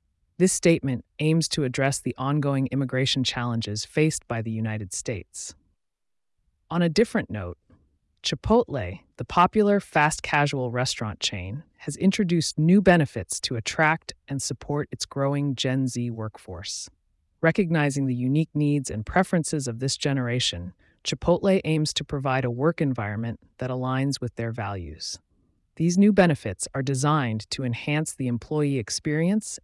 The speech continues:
and ensure the well-being of their young workforce.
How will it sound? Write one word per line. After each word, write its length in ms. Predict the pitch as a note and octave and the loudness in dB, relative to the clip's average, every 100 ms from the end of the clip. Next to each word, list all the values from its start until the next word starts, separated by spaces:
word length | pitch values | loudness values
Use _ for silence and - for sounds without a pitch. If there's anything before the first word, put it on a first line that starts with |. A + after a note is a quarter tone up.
| - | -6
and 100 | C3 | -2
ensure 320 | B2+ - C#3+ | 0 0 0
the 80 | B2+ | 0
well-being 760 | B2 C3+ C#3 D#3+ D#3 G#2+ A2+ - _ _ | 0 0 2 2 2 0 -4 -8 _ _
of 140 | C3 B2+ | -8 -4
their 100 | B2+ | -2
young 300 | A#2+ A#2 A#2 | -2 -2 -4
workforce. 720 | C3 - G2+ E2+ - - | -6 -10 -12 -10 -8 -10